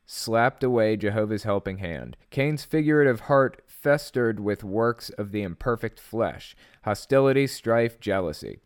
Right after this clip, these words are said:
Cain's bad heart made any other positive aspects of his worship worthless. His example teaches us that pure worship requires more than just an outward display of devotion to Jehovah." Okay,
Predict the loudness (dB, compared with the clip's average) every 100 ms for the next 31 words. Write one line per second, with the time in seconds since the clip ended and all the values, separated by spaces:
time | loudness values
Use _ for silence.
0 | _ -4 -2 -2 -2 2 4 4 2 2
1 | 0 -2 -4 -2 -2 -2 -2 0 2 2
2 | 4 2 2 0 0 -2 -2 -4 -4 -4
3 | -8 -8 -6 -6 -4 -6 -2 -2 -2 -8
4 | -14 -18 -18 -8 -4 -4 -2 -2 0 -2
5 | 0 -2 -2 0 2 2 -2 -4 -4 -2
6 | 0 2 2 0 -4 -6 -4 0 0 0
7 | -2 -4 -2 -2 -2 -2 -2 -2 -4 -8
8 | -4 -2 0 -2 -4 -10 -8 -2 0 0
9 | -2 -4 -4 -4 -8 -10 -8 -4 -2 -2
10 | -2 -2 -2 -4